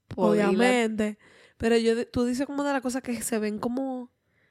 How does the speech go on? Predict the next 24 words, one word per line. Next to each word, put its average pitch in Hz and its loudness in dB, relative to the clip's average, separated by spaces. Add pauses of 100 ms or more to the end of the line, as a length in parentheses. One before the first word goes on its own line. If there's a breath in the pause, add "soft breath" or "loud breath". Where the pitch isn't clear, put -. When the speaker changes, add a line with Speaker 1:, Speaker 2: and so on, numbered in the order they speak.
(160)
Speaker 1:
No, 285 4
Speaker 2:
como 220 -2
Speaker 1:
algo 320 0
que 359 0
para 254 0
ti, 233 -8
que 233 -4
tú 233 0
tengas 269 2
una 277 -2
relación, 220 -4 (300)
que 220 -2
algo 233 0
como 247 -2
que 233 -4
tú, 214 -8
en 214 -4
verdad, 196 0
como 190 -6
que 202 -4
no, 175 -6 (560)
no 226 -8
te 240 -6
caería, 214 -6